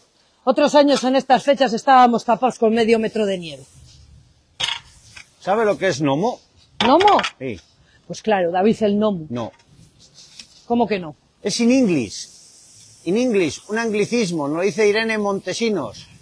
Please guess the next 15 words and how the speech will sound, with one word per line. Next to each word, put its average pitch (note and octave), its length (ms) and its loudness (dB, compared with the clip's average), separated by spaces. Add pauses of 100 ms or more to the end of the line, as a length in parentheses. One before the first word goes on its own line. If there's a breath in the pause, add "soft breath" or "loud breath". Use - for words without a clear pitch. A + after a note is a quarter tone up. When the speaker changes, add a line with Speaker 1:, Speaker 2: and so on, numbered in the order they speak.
(600)
Speaker 2:
Not A#3+ 500 2
mothers. G3 920 2 (300)
Not B3+ 280 2
mothers. G3+ 720 0 (200)
Nada C#4 420 6
hijos. D3 500 -4 (540)
Speaker 1:
¿Qué D#4 380 8
es? - 240 -4 (120)
Speaker 2:
No B3+ 280 2
hijos, E3 400 2
not A#3 220 2
mothers. G3+ 760 0 (180)
Speaker 1:
Ah. A3 360 2 (200)
Speaker 2:
Y E3 140 0
entonces A#3+ 560 0